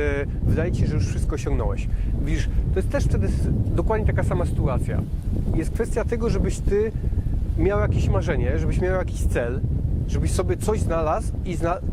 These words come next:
i zadał sobie pytanie, jak to osiągnąć. Bo jeśli tobie się wydaje, że już wszystko masz, to wiesz, zazwyczaj ludzie szybko potem umierają, bo nie mają co robić. Popatrz na, e, średnią, e, umieralność, e, pilotów.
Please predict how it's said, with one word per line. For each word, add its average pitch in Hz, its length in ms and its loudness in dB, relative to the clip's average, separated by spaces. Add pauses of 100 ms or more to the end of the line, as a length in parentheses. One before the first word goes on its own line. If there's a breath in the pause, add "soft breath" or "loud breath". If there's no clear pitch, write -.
(100)
i 160 60 -4
zadał 190 260 0
sobie - 140 0
pytanie, 170 320 -2
jak 165 140 -2
to 185 100 2
osiągnąć. - 540 0 (260 loud breath)
Bo - 120 2
jeśli - 140 0
tobie 190 200 0
się 208 120 0
wydaje, 170 360 0
że 156 80 -2
już 156 120 -4
wszystko - 320 -2
masz, 135 260 -2 (400 loud breath)
to 190 100 -2
wiesz, 147 200 0
zazwyczaj 156 400 -4
ludzie 185 220 -2
szybko 170 280 -4
potem 160 240 -2
umierają, 139 440 0 (380)
bo 143 80 0
nie 147 80 0
mają 147 180 0
co 143 140 -4
robić. 110 340 -4 (320 loud breath)
Popatrz 170 360 -4
na, 147 320 0 (280 loud breath)
e, 139 80 -4
średnią, 147 800 -2
e, 139 120 -4
umieralność, 147 840 -2 (280 loud breath)
e, 135 360 -2 (120)
pilotów. 139 540 -4